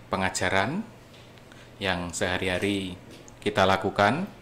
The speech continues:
ketemu teman-teman mahasiswa di kelas, kemudian kami juga melakukan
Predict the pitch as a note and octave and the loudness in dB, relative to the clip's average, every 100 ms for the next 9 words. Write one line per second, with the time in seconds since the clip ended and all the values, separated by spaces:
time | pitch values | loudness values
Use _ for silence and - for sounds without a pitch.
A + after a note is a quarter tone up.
0 | - - - G2 G2 G2 F#2+ F2+ F#2+ F#2+ | -20 -16 -8 -4 -4 -4 -6 -6 -6 -4
1 | F#2+ F#2+ - G2 F#2 - F#2+ G#2 D3 - | -4 -4 -6 -6 -8 -4 0 2 0 -6
2 | - - - - - F#2+ F#2+ F#2 G2+ G2 | -12 -20 -20 -20 -12 -8 -6 -4 2 2
3 | G2 F#2+ G2 - F#2 G2 F#2 F2+ - - | 4 0 0 -4 -4 -2 0 -2 -8 -16
4 | - - - G#2 F#2+ - G2 - G2+ G2 | -20 -18 -2 2 2 0 -6 2 4 4
5 | F#2+ F#2+ | 0 -6